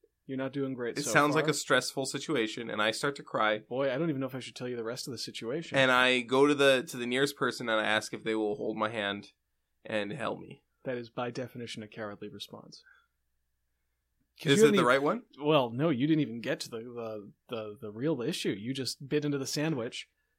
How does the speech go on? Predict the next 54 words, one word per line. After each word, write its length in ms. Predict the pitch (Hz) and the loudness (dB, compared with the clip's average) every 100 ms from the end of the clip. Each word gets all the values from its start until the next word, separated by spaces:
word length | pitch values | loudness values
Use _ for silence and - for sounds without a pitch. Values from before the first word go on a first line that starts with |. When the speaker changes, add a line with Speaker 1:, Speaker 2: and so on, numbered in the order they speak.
| _ | _
Speaker 1:
which 120 | 160 | 0
had 120 | 180 | 0
a 40 | 135 | 0
mouse 280 | 131 131 | 0 -4
in 80 | 127 | -6
it, 100 | 104 | -8
by 140 | 120 110 | -8 -8
the 80 | |
way, 180 | 110 107 | -8 -8
and 100 | 107 | -8
you 140 | 117 113 | -8 -8
ate 140 | 113 | -8
the 80 | 110 | -10
head 180 | 120 110 | -10 -10
of 60 | |
the 60 | 107 | -10
mouse. 540 | 110 110 - - - - | -8 8 8 8 0 -10
<laughs> 60 | _ | _
And 80 | - | -4
then 120 | 135 | -4
you 80 | 123 | -4
noticed 320 | 120 113 110 | -8 -8 -8
you'd 100 | 123 | -10
eaten 200 | 110 104 107 | -12 -12 -12
the 40 | |
head 160 | 101 107 | -12 -14
of 100 | 95 | -12
the 40 | |
mouse. 200 | 101 90 | -12 -4
Speaker 2:
Yeah, 160 | 120 107 | 0 0
see, 280 | - 127 110 | -2 -4 -4
now, 300 | 123 123 123 | -2 0 2
now 240 | 131 143 | 6 8
that 100 | 143 | 8
I 100 | 131 | 6
know 180 | 123 127 | 4 6
that, 160 | 139 | 4
I 120 | 143 110 | 4 2
would 140 | 110 | 0
cry 240 | - 110 | 2 2
even 480 | 107 113 104 104 104 | 2 -2 -6 -6 -8
three 240 | - - 110 | -10 -6 -6
times 240 | 107 107 | -4 -6
Speaker 1:
All 60 | 117 | -6
Speaker 2:
as 60 | |
Speaker 1:
right, 40 | 104 | -4
Speaker 2:
hard. 80 | - | -6
Speaker 1:
you're 80 | 131 | -6
crying 320 | - 127 123 | -6 -6 -8
even 160 | 127 123 | -10 -10
harder, 360 | 123 127 147 | -10 -4 -4
even 180 | - 127 | -6 -8
Speaker 2:
Yeah. 80 | 120 | -8
Speaker 1:
harder. 260 | 123 143 | -6 -6